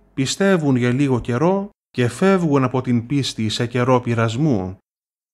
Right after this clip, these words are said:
Ο σπόρος πάλι που έπεσε στα αγκάθια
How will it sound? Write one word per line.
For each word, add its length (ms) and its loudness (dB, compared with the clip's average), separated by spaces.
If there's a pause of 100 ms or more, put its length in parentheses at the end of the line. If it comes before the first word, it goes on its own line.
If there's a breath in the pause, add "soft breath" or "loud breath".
(320)
Ο 120 -4
σπόρος 580 2
πάλι 400 0
που 180 0
έπεσε 380 2
στα 200 -4
αγκάθια 800 -4